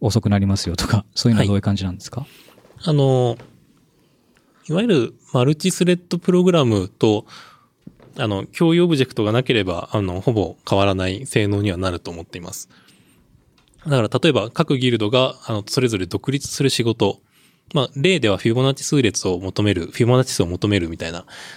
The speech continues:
Speaker 2: あの、ものでしたけども、そういう、あの、勝手に各ギルドでやればいいものに関しては、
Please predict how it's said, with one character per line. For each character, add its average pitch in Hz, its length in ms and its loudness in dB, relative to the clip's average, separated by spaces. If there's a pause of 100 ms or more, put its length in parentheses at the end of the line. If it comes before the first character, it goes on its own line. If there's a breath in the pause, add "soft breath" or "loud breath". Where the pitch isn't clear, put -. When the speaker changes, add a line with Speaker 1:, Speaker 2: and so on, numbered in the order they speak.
Speaker 2:
あ 98 120 -4
の、 95 420 -4 (180)
も 110 140 0
の 104 100 2
で 92 100 -4
し - 60 -4
た 92 120 -6
け 92 100 -6
ど 92 80 -2
も、 90 80 -4
そ 147 160 2
う 147 60 2
い 147 120 2
う、 147 120 -2 (420)
あ 127 100 -2
の、 113 80 0
勝 135 160 -2
手 170 200 0
に 170 160 2
各 151 220 -2
ギ 135 120 0
ル 117 100 2
ド 101 80 2
で 95 80 2
や 98 80 2
れ 117 120 4
ば 113 80 2
い - 20 0
い 107 40 0
も 107 100 -2
の 101 80 -2
に 95 80 -6
関 104 180 -2
し - 20 -12
て 117 100 2
は、 123 180 2